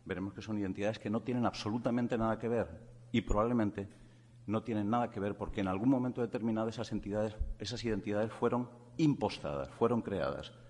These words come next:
fueron aportadas para que, eh, se produjera un, un cambio sustancial en, eh, digamos,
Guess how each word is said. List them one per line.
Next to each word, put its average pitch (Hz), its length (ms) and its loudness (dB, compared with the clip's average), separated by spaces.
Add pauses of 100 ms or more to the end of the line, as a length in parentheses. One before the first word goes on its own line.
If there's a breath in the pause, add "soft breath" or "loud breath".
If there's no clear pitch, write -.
(260 loud breath)
fueron 113 440 4 (360 loud breath)
aportadas 110 640 2
para 80 240 -6
que, 90 260 -6 (360 loud breath)
eh, 87 260 0
se 101 160 -2
produjera 95 480 0
un, 92 320 0
un 95 140 -2
cambio 110 320 4
sustancial 107 840 0 (420 loud breath)
en, 87 280 -2
eh, 78 360 -4
digamos, 98 400 0